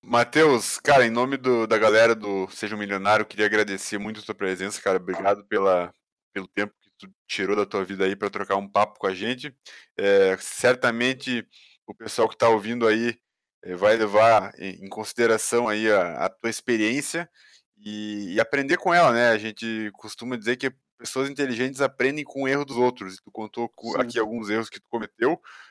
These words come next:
Speaker 1: é, contou al-, alguns acertos também, misturado aí com a, com a tua história, tua, tua ligação com os investimentos.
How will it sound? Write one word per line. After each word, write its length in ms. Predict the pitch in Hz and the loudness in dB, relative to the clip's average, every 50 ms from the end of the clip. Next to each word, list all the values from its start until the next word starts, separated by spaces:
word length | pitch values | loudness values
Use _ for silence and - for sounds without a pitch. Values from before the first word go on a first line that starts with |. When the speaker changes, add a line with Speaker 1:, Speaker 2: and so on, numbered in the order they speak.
| _ _ - | _ _ -2
Speaker 1:
é, 160 | 98 92 90 | -2 0 0
contou 380 | - 101 95 - - 113 117 113 | -2 -6 -10 -8 -4 -2 0 2
al-, 380 | 107 98 87 92 92 82 60 65 | 2 2 2 0 -2 -2 -4 -6
alguns 240 | 87 92 104 107 | -8 -6 -6 -6
acertos 420 | 101 92 - - 104 113 113 - - | -6 -6 -6 -4 -4 -4 -4 -6 -12
também, 260 | - 92 95 104 113 | -12 -10 -10 -10 -10
misturado 600 | 107 95 92 90 - - - 90 95 101 98 92 | -12 -14 -16 -18 -16 -8 -4 -2 0 0 0 -2
aí 80 | 95 98 | -4 -10
com 140 | - 98 | -12 -12
a, 180 | 90 87 85 85 | -12 -12 -14 -18
com 100 | - 98 | -20 -20
a 40 | - | -20
tua 160 | _ - 92 | _ -14 -14
história, 440 | - - - 87 98 107 110 104 92 | -12 -8 -4 0 2 2 2 0 -2
tua, 180 | - 92 73 - | -6 -10 -14 -12
tua 140 | - - 90 | -10 -12 -12
ligação 420 | 90 82 87 85 - - 95 98 | -10 -8 -10 -10 -10 -12 -16 -16
com 100 | 101 101 | _ -16
os 80 | 95 92 | -14 -12
investimentos. 720 | 90 95 - - - 92 101 123 - - - - - | -12 -12 -14 -14 -12 -10 -10 -10 -10 -12 -16 -16 -16